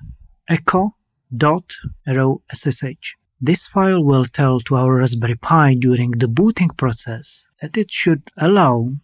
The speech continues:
the S S H access. Without it, we would not be able to access our Raspberry Pi, and we would need to connect it to a monitor and a keyboard to, to do the install. Okay, so now we are ready to unplug the S D card reader from our computer again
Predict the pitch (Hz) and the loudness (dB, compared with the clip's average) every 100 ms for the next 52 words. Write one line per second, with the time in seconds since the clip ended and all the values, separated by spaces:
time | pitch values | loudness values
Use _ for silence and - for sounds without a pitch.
0 | _ 131 127 123 135 185 - 143 127 - | _ -4 -4 -2 -2 -2 0 0 -2 -6
1 | - - - 143 - - _ - 131 156 | -12 -10 -12 -12 -16 -18 _ -4 2 4
2 | 226 208 143 131 - 123 131 127 131 185 | 2 2 0 0 -2 0 2 2 2 2
3 | 165 139 131 120 120 113 - - - 127 | 2 2 4 2 -2 -4 -8 -8 -6 -6
4 | - 180 123 127 123 117 120 117 - 117 | -6 -6 -2 -2 -2 -2 -2 -4 -6 -6
5 | 123 170 - _ 123 131 170 175 147 156 | -6 -10 -14 _ -2 2 4 4 4 2
6 | 156 147 - 160 175 - 147 - 135 117 | 2 -2 0 0 0 -2 -6 -4 -4 -2
7 | 120 165 170 185 277 - - 160 180 - | 0 0 0 -2 -4 -8 -6 -2 -2 0
8 | 139 113 113 - - - - 127 120 135 | 0 0 -2 -6 -14 -18 -6 -4 2 2
9 | 127 135 131 110 - - - _ - 180 | 2 0 -2 -6 -12 -18 -20 _ -2 0
10 | 180 160 147 135 139 202 202 185 151 139 | 2 2 4 4 6 4 4 4 4 2
11 | 127 120 - 147 160 180 170 120 123 117 | 2 -2 -2 -2 0 2 0 0 0 -2
12 | - 185 180 185 170 143 123 123 117 131 | -4 -4 -2 -2 0 0 2 0 -4 -4
13 | 120 151 120 113 - 120 113 175 160 - | -4 -4 -4 -4 -4 -8 0 0 0 -4
14 | 127 120 120 143 | -4 -2 -2 -2